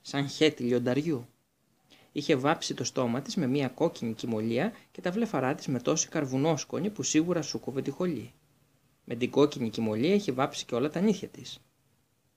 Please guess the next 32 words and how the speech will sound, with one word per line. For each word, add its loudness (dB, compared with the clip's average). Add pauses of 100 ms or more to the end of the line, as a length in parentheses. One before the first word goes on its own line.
(160)
Μεγάλοι 2
πράσινοι 2
φιόγκοι 2
στόλισαν 2
τα -2
παπούτσια -6
της. -18 (1400)
«Το 2
δίχως 4
άλλο 8
θα 0
είμαι 2
η 4
πιο 0
εντυπωσιακή 2
σε 0
αυτό -10
το -6
πάρτι», -6
μουρμούρισε, -2
μάλλον 2
ικανοποιημένη -2
με -4
τον -4
εαυτό -6
της -6
την -6
ώρα -4
που -16
χτυπούσε -8
το -10
κουδούνι. -4